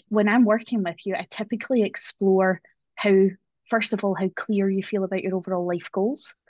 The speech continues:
I look at whether or not you've got the physical energy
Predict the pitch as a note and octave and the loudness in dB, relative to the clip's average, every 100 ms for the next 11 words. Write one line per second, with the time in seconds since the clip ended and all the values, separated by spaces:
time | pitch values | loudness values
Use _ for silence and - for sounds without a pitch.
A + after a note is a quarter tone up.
0 | _ - - - - - G3+ G3 G3 G#3+ | _ -20 -20 -20 -12 -2 2 4 4 2
1 | A#3+ A3+ A#3 A#3+ A#3+ G#3+ F#3+ F#3+ F#3+ G3+ | 0 -2 -2 -2 0 0 0 -2 -6 -8
2 | - G3 - G#3 G#3+ C4 A3 F#3 F3+ F3+ | -8 -12 -4 -2 0 -2 -2 -2 -2 -6
3 | - G3 G3 | -4 -2 -2